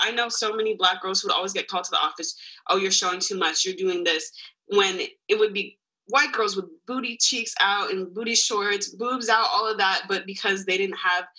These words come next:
you know, our bodies are, like, of cour-, I feel like a lot of our bodies are kind of built different. Black women sometimes have a lot more butt and a lot more boobs. And if we're wearing the same type of clothing, it's just automatically like, "Oh,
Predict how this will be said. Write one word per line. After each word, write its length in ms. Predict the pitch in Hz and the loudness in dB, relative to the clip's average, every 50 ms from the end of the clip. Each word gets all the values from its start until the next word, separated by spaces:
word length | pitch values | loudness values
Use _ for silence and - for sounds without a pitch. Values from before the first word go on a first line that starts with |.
| - - - - _ - | -20 -20 -20 -20 _ -2
you 80 | 254 294 | 2 4
know, 120 | 330 349 - - | 4 4 4 2
our 220 | 254 277 285 226 | 2 2 2 2
bodies 360 | 226 226 240 247 269 262 226 | 2 2 2 2 -2 -2 0
are, 180 | - - 190 180 - - - _ _ - _ | 2 2 2 2 0 -4 -14 _ _ -14 _
like, 240 | 185 185 208 196 - | 4 4 4 4 2
of 140 | - - - | -2 -4 -4
cour-, 140 | - - - - | -8 -8 -2 2
I 120 | - 214 226 | 2 2 2
feel 180 | - 262 247 | 0 0 0
like 180 | 240 226 220 - _ - - | 0 0 0 -4 _ 2 2
a 40 | 208 | 4
lot 160 | 220 214 226 | 4 4 2
of 100 | 226 220 | 2 2
our 120 | 220 208 | 0 0
bodies 320 | 196 190 185 185 202 196 185 | 2 2 2 2 0 -2 -4
are 80 | 175 | -4
kind 240 | 175 - 202 196 190 | -4 -2 -2 -2 -2
of 160 | 185 175 - | -2 -6 -4
built 240 | - 175 165 151 - | -2 -2 -2 -2 -4
different. 340 | 185 180 185 - 196 180 - 147 143 - - | -6 -6 -4 -4 -2 -2 -2 -2 -4 -4 0
Black 180 | 180 170 165 - - | 0 0 0 0 -6
women 300 | - 170 180 170 160 175 | -8 -6 -4 -4 -4 -4
sometimes 460 | - - 202 196 196 190 190 185 196 - | -4 -4 -4 -4 -2 -2 -2 -4 -2 2
have 160 | 202 196 196 | 0 2 2
a 60 | 196 | 2
lot 280 | 185 175 180 - - 175 | 2 2 2 2 2 -2
more 220 | 160 165 170 165 - - - _ _ | -4 -4 -4 -4 -6 -10 -20 _ _
butt 320 | - 185 208 196 185 160 - | 4 6 6 6 6 2 0
and 80 | 170 | -2
a 60 | 170 | 2
lot 200 | 175 175 180 - | 2 2 2 2
more 180 | 190 190 202 208 | 0 -2 -2 -2
boobs. 340 | 196 202 220 214 196 175 170 | -2 0 0 0 0 0 -2
And 120 | 170 165 | -4 -2
if 200 | 151 170 - - 190 | -2 -2 -4 -6 -10
we're 80 | 185 | -10
wearing 300 | 180 180 180 180 185 180 | -6 -4 -4 -2 -2 -4
the 60 | - | -6
same 260 | - - - 185 185 190 | -6 -6 -6 -6 -4 -4
type 240 | - 185 180 - | -6 -8 -8 -8
of 60 | - - | -10 -8
clothing, 340 | - 175 185 190 165 170 | -6 -4 -4 -4 -2 -2
it's 160 | 175 170 170 - | -4 -2 -2 -4
just 180 | 165 160 - - | -4 -4 -4 0
automatically 500 | 165 170 160 151 147 160 160 - 160 123 - - | 0 0 2 2 0 0 -2 -4 -8 -8 -6 -2
like, 140 | 160 160 - - | -2 -4 -2 -2
"Oh, 160 | 175 175 | -2 -2